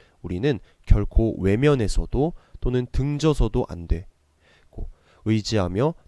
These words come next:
따라 살아가야 한다는 것이죠. 찬양과 더불어 믿는 자들로 하여금 빠지지 않고 행해야 하는 것이 또 있습니다. 바로 기도입니다.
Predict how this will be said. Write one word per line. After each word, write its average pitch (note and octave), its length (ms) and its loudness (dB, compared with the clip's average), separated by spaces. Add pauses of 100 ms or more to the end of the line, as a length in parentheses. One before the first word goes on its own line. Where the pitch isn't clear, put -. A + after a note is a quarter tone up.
따라 C#3+ 280 2
살아가야 F#2+ 760 -6
한다는 C3+ 520 -4
것이죠. - 500 -8 (1200)
찬양과 F3 460 6
더불어 D3+ 420 6
믿는 C#3 420 0
자들로 B2+ 400 2
하여금 B2 640 2 (220)
빠지지 E3 480 0
않고 C3 380 6
행해야 E3+ 440 6
하는 C3 220 0
것이 F#2+ 280 -6
또 C3+ 140 0
있습니다. F#2 640 -4
바로 G#2 340 6 (220)
기도입니다. F2 800 2